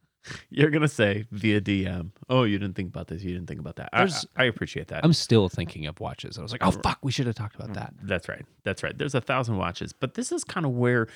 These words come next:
Speaker 1: this is what the process looks like for us. A-, and I think i-, if you're into watches, y-, you maybe had this conversation. You probably had this conversation with someone in your life.
Speaker 2: Unsolicited.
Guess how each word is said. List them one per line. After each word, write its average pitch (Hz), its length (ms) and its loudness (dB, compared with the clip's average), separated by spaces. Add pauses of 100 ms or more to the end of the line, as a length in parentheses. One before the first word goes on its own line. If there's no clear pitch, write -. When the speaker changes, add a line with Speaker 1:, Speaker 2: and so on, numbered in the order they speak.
(120)
Speaker 1:
this 175 160 0
is 220 80 -4
what 156 140 -2
the - 60 -6
process - 380 0
looks - 200 -6
like - 160 -4
for - 120 -4
us. - 220 -6
A-, 131 180 -4
and 170 140 6
I 147 60 4
think 165 240 -4 (240)
i-, 120 160 2
if 120 180 2
you're 110 240 4
into 95 200 4
watches, 110 500 -2 (360)
y-, 120 200 -4
you 151 200 4
maybe 131 440 4
had 113 240 -2
this - 120 -6
conversation. 90 500 -2
You 113 100 0
probably 117 540 0
had 98 180 0
this 95 100 -6
conversation 92 560 -4
with 90 100 -6
someone 98 280 -2
in 85 80 0
your 147 80 10
life. 185 100 10
Speaker 2:
Unsolicited. - 640 4